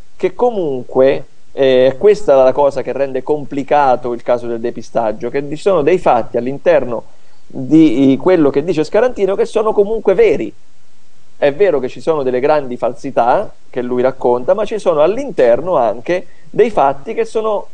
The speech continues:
poi gli stessi che racconta Spatuzza. Allora com'è possibile che coinvol-, con il coinvolgimento di personaggi di Brancaccio, eh, con il,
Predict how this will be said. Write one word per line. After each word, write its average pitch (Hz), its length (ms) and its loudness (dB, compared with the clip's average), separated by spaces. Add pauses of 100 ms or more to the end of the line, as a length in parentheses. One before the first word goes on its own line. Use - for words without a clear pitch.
poi 214 220 2
gli 240 100 -4
stessi 214 360 0
che 214 120 2
racconta 196 360 0
Spatuzza. 170 540 0
Allora 202 220 0
com'è 226 220 -2
possibile 135 840 0 (100)
che 165 160 2
coinvol-, 170 460 2
con 160 140 -2
il 151 80 -4
coinvolgimento 151 580 -4
di 139 80 -2
personaggi 139 840 0 (220)
di 131 160 0
Brancaccio, 190 880 0 (320)
eh, 135 300 0
con 170 180 -2
il, 143 640 4